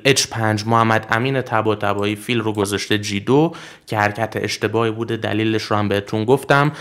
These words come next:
این قطر حالا در اختیار، اه، سیاه توی بازی. امین باید اینجا،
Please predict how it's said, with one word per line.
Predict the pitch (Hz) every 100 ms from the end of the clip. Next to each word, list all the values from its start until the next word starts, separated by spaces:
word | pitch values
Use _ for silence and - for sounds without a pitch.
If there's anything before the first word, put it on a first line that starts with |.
| - -
این | 131 131 123
قطر | 131 - -
حالا | - 113 123
در | 123 120 113
اختیار، | 113 - - 117 123 131 131 131 - - - - - 110
اه، | 104 95 - -
سیاه | - 143 143 131 113 110
توی | - 113
بازی. | 110 107 101 110 - -
امین | 131 139 139
باید | 120 120 123
اینجا، | 110 104 117